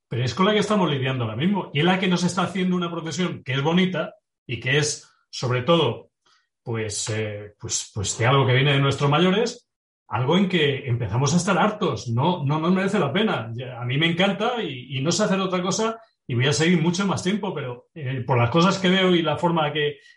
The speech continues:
que nos están tratando, tanto al empresario, al pequeño empresario, ¿de qué manera? Pues, cómo estamos cobrando los, los portes, cómo estamos, eh, cobrando o no cobrando las paralizaciones, cómo, cómo aguantamos la competencia desleal,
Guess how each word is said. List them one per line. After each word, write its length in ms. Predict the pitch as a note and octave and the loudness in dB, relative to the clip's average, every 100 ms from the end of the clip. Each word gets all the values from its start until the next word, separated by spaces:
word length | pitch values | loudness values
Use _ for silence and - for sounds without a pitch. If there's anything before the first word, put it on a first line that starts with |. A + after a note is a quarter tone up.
| _ | _
que 160 | C#3+ C#3+ | -2 0
nos 180 | C3 | 0
están 220 | A#2+ D#3+ D3+ | -2 -2 0
tratando, 540 | C#3+ F3 D#3 G#2+ - _ _ | 0 0 0 -4 -10 _ _
tanto 400 | C#3 C#3 C3 C#3 | -4 -2 2 2
al 140 | B2+ | 2
empresario, 640 | B2+ B2+ B2 G#3+ E3+ A#2 - _ | 0 -2 0 0 0 -4 -12 _
al 180 | B2 A2+ | -12 -8
pequeño 320 | A#2+ C#3 D3+ | -4 0 0
empresario, 560 | D3+ D3 E3 F#3+ A2 F#2+ _ _ _ _ _ - | 0 0 0 -2 -4 -12 _ _ _ _ _ -10
¿de 180 | A2+ A#2+ | -4 0
qué 100 | D3+ | 2
manera? 480 | D3 G3+ D3+ - - | 2 0 -2 -8 -10
Pues, 480 | C3 F#2+ - - _ _ - - | -8 -8 -10 -14 _ _ -20 -14
cómo 220 | - B2+ C3 | -4 -2 0
estamos 320 | C#3 C3 A2+ | 0 0 2
cobrando 560 | C3 C3+ C3+ C3 C3 | 4 4 4 4 2
los, 400 | C3 B2+ B2+ - | 2 0 -2 -6
los 220 | D3 C3+ A#2+ | -4 -4 0
portes, 520 | G3+ F#3 A3 - - | 0 4 2 2 -2
cómo 240 | D3 C3+ | -4 -2
estamos, 800 | C3 C#3+ C#3 C3+ C3 B2 - _ _ _ - | -2 -2 -2 -2 -4 -6 -12 _ _ _ -6
eh, 260 | C#3 B2+ | -2 -2
cobrando 580 | C3 C3+ C#3+ C#3+ C#3 C#3+ | 0 2 4 4 4 2
o 140 | C3+ | 2
no 140 | C#3+ B2+ | 0 2
cobrando 300 | C#3 C#3+ C3+ | 2 2 2
las 100 | B2+ | 0
paralizaciones, 960 | C3+ C3 C#3 F#3 G3 G#3+ A3 - _ | 0 0 0 0 0 0 -2 -6 _
cómo, 540 | - D3 D3 D3+ - - | -4 0 0 0 -4 -6
cómo 240 | E3 F3 | 0 2
aguantamos 460 | D#3 D3+ C#3 D3+ C#3+ | 4 2 -2 -4 -4
la 100 | C#3 | -6
competencia 560 | C3+ B2+ B2+ C3+ C#3 C#3+ | -6 -8 -6 -4 -2 -2
desleal, 460 | D3 F#3+ G#3 G3+ | 0 0 -2 -6